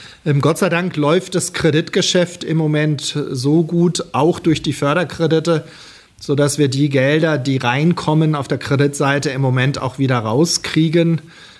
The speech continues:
ähm, und dadurch die E Z B-Anlagen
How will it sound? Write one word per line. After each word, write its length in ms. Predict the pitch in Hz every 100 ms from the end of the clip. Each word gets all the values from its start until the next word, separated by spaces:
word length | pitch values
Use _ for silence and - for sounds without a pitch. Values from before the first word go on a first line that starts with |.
| _
ähm, 300 | - 139 139
und 300 | 143 135 131
dadurch 880 | 120 127 147 135 151 170 - - -
die 340 | 143 135 139 143
E 60 |
Z 240 | 127 135 113
B-Anlagen 1080 | 123 147 135 139 139 131 139 139 143 143